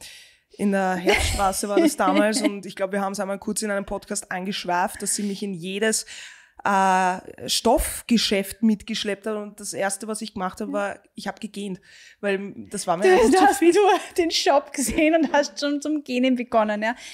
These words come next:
Speaker 2: Und ich bin da drin versunken. Aber mir ging's ja auch bei anderen Sachen so, so ist es ja nicht.
Speaker 1: Ja, aber wir haben einen Weg gefunden, wo wir gesagt haben, hey,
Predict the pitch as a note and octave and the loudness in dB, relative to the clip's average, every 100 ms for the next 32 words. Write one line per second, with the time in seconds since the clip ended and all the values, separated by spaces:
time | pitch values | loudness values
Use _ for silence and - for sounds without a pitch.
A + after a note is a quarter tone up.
0 | - - - - B3 B3 C4 B3 A#3+ A#3+ | -18 -18 -14 -2 0 2 2 2 2 -2
1 | A#3 B3 B3 A#3+ A3 G#3+ - A3 A3+ - | -4 -4 -4 -4 -4 -6 -8 -8 -10 -18
2 | - D#4 D4 B3+ - _ _ _ - A#3 | -18 -16 -16 -18 -20 _ _ _ -2 0
3 | A#3+ B3+ C4 - _ _ B3+ C4 C4+ C#4+ | 2 2 2 -2 _ _ 4 4 4 4
4 | D4+ D4+ D4 - C4 - A3 F#3+ F#3+ G3 | 4 2 0 0 -2 -2 -6 -6 -8 -10
5 | G3 F#3+ - G#3 - A#3 B3 C4+ C4+ C4 | -10 -12 -12 -12 -10 -10 -8 -6 -6 -6
6 | A#3+ G#3+ F#3+ F#3+ - - A3 B3 B3+ A#3+ | -10 -8 -8 -10 -14 -2 0 0 0 -2
7 | A3 A#3+ A#3 G#3+ G3 A3 A#3+ - G#3+ G3 | -4 -6 -6 -8 -10 -12 -12 -8 -6 -6
8 | F#3+ G#3 A3+ E4+ - - _ A3+ A3 A3 | -8 -6 -4 -4 -8 -20 _ -6 -4 -4
9 | A3 G#3+ - A3 A3+ A3+ - G#3 G#3 A#3 | -6 -8 -6 -6 -6 -12 -8 -8 -6 -8